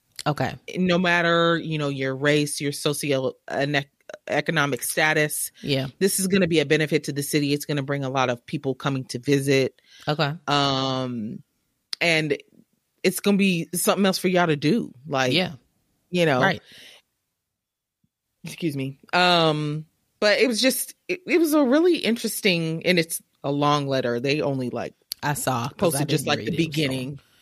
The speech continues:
Speaker 1: Yeah.
Speaker 2: Oh, okay. I, I only, like,
Speaker 1: I
Speaker 2: saw
Speaker 1: saw
Speaker 2: the
Speaker 1: it. I was like,
Speaker 2: beginning.
Speaker 1: "All right."
Speaker 2: I, I'm not reading the, I
Speaker 1: Okay.
Speaker 2: wasn't gonna read the whole thing, but,
Speaker 1: Okay.
Speaker 2: like, he lists out, you know, all the benefits, and it was just super cute. And, uh, maybe that'll put him ahead.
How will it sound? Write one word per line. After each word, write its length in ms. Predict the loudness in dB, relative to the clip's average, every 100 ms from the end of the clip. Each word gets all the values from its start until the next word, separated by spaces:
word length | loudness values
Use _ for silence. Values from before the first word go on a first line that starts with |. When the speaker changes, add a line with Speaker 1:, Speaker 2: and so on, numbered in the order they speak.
| _ -20 -20 -8
Speaker 1:
Yeah. 200 | -6 -6 _ -2
Speaker 2:
Oh, 540 | 0 2 0 0 -2
okay. 460 | 0 0 2 2 2
I, 160 | 2
I 20 | 0
only, 280 | -2 -4 -4
like, 240 | -4 -4
Speaker 1:
I 20 |
Speaker 2:
saw 160 | -4 -4
Speaker 1:
saw 60 | -4
Speaker 2:
the 80 |
Speaker 1:
it. 20 | -6
I 40 | -8
was 20 | -8
like, 80 | -6
Speaker 2:
beginning. 460 | -6 -6 -8 -4
Speaker 1:
"All 60 | -2
right." 140 | 0 0
Speaker 2:
I, 60 |
I'm 80 | -2
not 160 | -4 -4
reading 400 | -10 -12 -16 -16 _
the, 180 | -10 -6
I 120 | -2 -2
Speaker 1:
Okay. 80 |
Speaker 2:
wasn't 200 | -2 -8
gonna 120 | -12 -14
read 140 | -18
the 60 | -14
whole 120 | -14
thing, 200 | -12 -8
but, 100 | -4
Speaker 1:
Okay. 140 | -2 -2
Speaker 2:
like, 100 | -2
he 180 | -8 -10 -18 -6
lists 400 | -4 -2 -4 -4
out, 320 | 0 2 0 -6 _
you 140 | -4 -2
know, 180 | -2 0
all 120 | 0 0
the 80 |
benefits, 720 | -2 -2 -2 0 0 0 -4 -10
and 140 | -10 -14 -20 -12 0
it 60 |
was 140 | 2 2
just 360 | 0 -2 -14 _ _ _ _
super 320 | -4 0 0
cute. 260 | 0 0 0
And, 120 | -2
uh, 40 | -2 -4 -4
maybe 280 | 0 0 2
that'll 260 | 2 2
put 160 | 2 0
him 100 | 2
ahead. 400 | 2 2 0